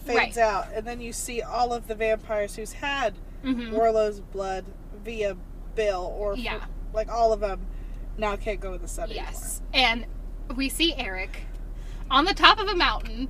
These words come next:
Speaker 1: Okay.
Speaker 2: lounging in a beach chair.
Speaker 1: We have to talk about it.
Speaker 2: Dick, dick, dick, dick, dick. <laughs> Finally, guys.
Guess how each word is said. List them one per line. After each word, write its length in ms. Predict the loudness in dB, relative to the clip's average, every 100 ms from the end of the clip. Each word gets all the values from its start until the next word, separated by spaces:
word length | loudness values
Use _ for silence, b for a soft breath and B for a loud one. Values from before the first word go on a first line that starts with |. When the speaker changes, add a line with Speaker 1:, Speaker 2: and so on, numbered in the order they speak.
| 4
Speaker 1:
Okay. 140 | 6
Speaker 2:
lounging 600 | 10 10 10 8 6 6
in 220 | 4 6 6
a 100 | 6
beach 380 | 2 2 0 0
chair. 280 | 0 2
Speaker 1:
We 60 | 6
have 240 | 6 6 2
to 100 | 0
talk 240 | 4 4
about 340 | 4 4 6 6
it. 200 | 2 4
Speaker 2:
Dick, 380 | 10 10 10 -4 -2
dick, 340 | 8 10 10 6 2
dick, 440 | 12 12 12 8 -4
dick, 460 | 6 8 8 2 -4
dick. 320 | 4 10 10
<laughs> 680 | 10 8 10 10 10 4 8
Finally, 480 | 12 12 12 6 6
guys. 420 | 12 12 12 10